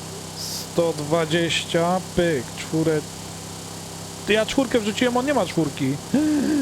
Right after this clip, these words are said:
Dobra, no to już, pyk, szybki tuning, ale jaja. No to już wiecie, że fabrycznym nie dacie tego rady zrobić.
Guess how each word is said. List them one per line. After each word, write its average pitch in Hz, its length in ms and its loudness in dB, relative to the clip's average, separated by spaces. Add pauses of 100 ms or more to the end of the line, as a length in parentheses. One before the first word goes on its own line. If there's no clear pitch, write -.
(540)
Dobra, 190 360 2
no 170 120 2
to 208 120 2
już, 196 420 0
pyk, 180 320 2
szybki - 360 0
tuning, 180 360 0
ale 180 240 4
jaja. 147 340 2 (1300)
No 156 80 0
to 202 120 4
już 185 200 2
wiecie, 190 380 2
że 165 440 2
fabrycznym 175 640 0
nie 180 160 2
dacie 170 280 0
tego 143 240 0
rady 135 220 0
zrobić. 131 520 0